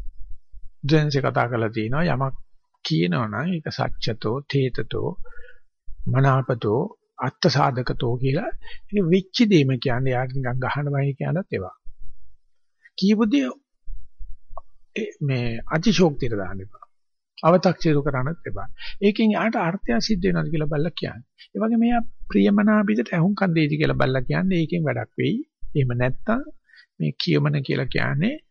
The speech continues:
බොරු කේලම් හිස් වචන පරුස වචන වලට වැටෙනවා.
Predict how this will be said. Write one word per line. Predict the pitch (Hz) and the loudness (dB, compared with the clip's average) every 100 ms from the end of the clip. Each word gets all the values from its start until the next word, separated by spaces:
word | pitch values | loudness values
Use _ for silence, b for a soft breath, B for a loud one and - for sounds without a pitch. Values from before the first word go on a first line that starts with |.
| - - - - - - - - - - - - - | -6 -6 -6 -8 -6 -4 -4 -6 -8 -6 -6 -8 -4
බොරු | 139 127 151 | 0 2 0
කේලම් | - 143 127 147 | 0 -2 0 0
හිස් | 139 127 | -2 -2
වචන | 139 127 165 | -2 -2 -2
පරුස | 165 151 - | 0 -2 -4
වචන | 147 - | -6 -6
වලට | 123 151 | -6 -4
වැටෙනවා. | - - 110 - | -6 -6 -6 -8